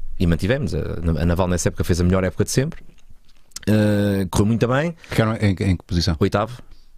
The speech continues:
Speaker 1: o que é muito bom.
Speaker 2: Fixe.
Speaker 1: Pá, para a Naval Primeiro de Maio, que já não existe. Hum, opá, e na altura, eh, o presidente era o, era o Apígio Santos, o, um, um magnata do imobiliário.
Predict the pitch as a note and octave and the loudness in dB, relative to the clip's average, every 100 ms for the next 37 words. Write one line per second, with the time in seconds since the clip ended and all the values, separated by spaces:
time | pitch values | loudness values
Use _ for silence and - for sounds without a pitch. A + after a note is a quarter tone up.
0 | - - G2 G2+ F#2 F2 G#2+ - - G2 | -14 -2 2 2 2 0 -2 -6 -4 -2
1 | D2 - D#2 D#2 - D#2 D2+ E2 G2 - | -2 -2 0 0 0 0 2 2 0 -6
2 | - D#2+ D#2+ D#2 E2 E2+ E2 D#2+ G2+ - | -4 0 2 4 4 4 2 4 2 0
3 | - - _ _ - - _ - G#2 G2+ | -12 -20 _ _ -20 -20 _ 0 2 2
4 | G2+ G2+ G2+ F#2+ E2 - - G#2 A2 - | 2 2 2 2 0 -2 -2 0 0 0
5 | B2 G#2 E2+ D#2 - F#2 F#2 E2+ D#2+ E2+ | 0 2 2 0 0 0 2 0 0 -2
6 | E2+ D#2+ D2+ - D#2 C#2 D#2+ D2+ E2 F2 | 2 2 0 0 -2 0 0 2 0 0
7 | G2 C#3+ B2 - - - - G1+ - - | 0 0 -2 -6 -8 -10 -12 -16 -18 -6
8 | D#2 - G2 F#2 F#2+ E2+ F#2+ A#2 - - | -6 0 4 4 4 4 2 2 -2 -6
9 | C#2 - - D#2+ F2+ F#2 F#2 G#2 A#2 C3 | -6 -6 -4 0 2 2 2 2 2 0
10 | C3+ | -2